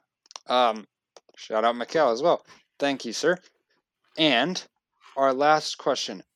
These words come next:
most dreaded coaster on your next trip. This is from Grant.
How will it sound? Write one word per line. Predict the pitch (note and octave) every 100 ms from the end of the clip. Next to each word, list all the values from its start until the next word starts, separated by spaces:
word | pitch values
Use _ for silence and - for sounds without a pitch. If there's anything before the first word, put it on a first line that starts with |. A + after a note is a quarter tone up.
| -
most | C#3 E3 - - -
dreaded | D#3+ F#3+ F#3 D#3
coaster | - D#3 - A#2+ G#2
on | A2 A2
your | G#2
next | G#2 G#2 -
trip. | - C3 -
This | B2+ B2
is | A#2
from | - A2 G#2 F#2
Grant. | - A#2+ B2+ B2 B2+ - -